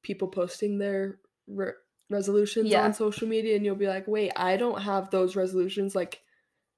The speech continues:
Speaker 1: is something wrong with me? Like, I'm not wanting to better myself?" But no, that's okay. You know what you
Speaker 2: Everybody's
Speaker 1: want.
Speaker 2: different.
Speaker 1: Yeah, you know what you want to accomplish and what you want to be better at.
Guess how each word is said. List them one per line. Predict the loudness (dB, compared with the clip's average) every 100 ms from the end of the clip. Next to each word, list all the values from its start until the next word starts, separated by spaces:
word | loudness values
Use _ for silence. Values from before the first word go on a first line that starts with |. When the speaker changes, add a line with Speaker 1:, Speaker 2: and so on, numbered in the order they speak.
| _ _
Speaker 1:
is | -6 0
something | 4 4
wrong | 6 6
with | 4 2
me? | 2
Like, | 4 6
I'm | 6 6 4 0 2
not | 2 2
wanting | 0 -2
to | -2
better | -2 -2
myself?" | -4 -4 -6 -6
But | -6 -8 -8
no, | -2 0 0
that's | 0 -2
okay. | 0 -2 -2
You | 2 6 8
know | 8 8
what |
you | 8
Speaker 2:
Everybody's | 8 6 4
Speaker 1:
want. | 4 4
Speaker 2:
different. | 0 -4 -6 -10 _ _
Speaker 1:
Yeah, | -4
you | -4 -2 -2
know | 0 2
what | 2 0
you | 0 -2
want | -2 -4
to | -8
accomplish | -6 -10 -10 -10 -8
and | -8
what | -4
you | -2
want | -2 -6
to | -8
be | -8
better | -6 -6 -4
at. | -6 -8